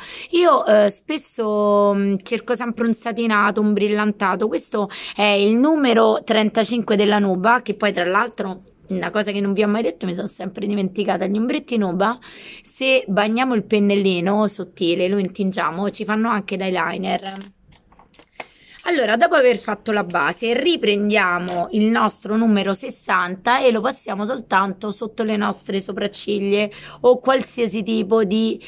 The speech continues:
cipria chiara, in modo che ci slancia l'occhio.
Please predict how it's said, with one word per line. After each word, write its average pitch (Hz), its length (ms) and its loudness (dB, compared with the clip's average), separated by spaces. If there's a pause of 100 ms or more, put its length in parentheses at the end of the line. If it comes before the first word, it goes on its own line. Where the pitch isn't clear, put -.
(140)
cipria 220 540 2
chiara, 190 440 0
in 285 100 -4
modo 208 300 0
che 220 160 -2
ci 277 160 -12
slancia 196 580 -4
l'occhio. 202 840 0